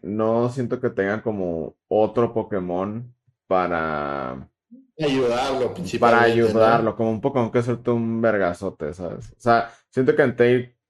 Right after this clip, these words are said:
Speaker 1: le hace falta como algún Pokémon de que pegue por contadores del oponente.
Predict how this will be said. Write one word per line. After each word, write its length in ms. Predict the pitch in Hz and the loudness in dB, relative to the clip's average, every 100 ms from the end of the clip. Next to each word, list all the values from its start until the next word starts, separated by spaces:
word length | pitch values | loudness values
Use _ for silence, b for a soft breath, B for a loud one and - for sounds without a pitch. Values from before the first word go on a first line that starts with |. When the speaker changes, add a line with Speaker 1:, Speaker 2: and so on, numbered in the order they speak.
| _ | _
Speaker 1:
le 120 | 110 | -2
hace 140 | 120 123 | 0 0
falta 320 | 123 120 127 | -2 -2 -2
como 100 | 117 | -2
algún 180 | 101 101 | -2 -2
Pokémon 400 | 120 117 104 107 | -4 -4 -4 -2
de 380 | 107 101 92 - | 0 0 0 -4
que 120 | - | -6
pegue 320 | 98 104 110 127 | -2 0 2 0
por 500 | 127 101 92 87 - | 0 0 0 -2 -6
contadores 560 | 95 90 92 90 104 | -6 -4 -2 0 -2
del 100 | 101 | -2
oponente. 520 | 92 - 82 82 - | -6 -8 -10 -12 -14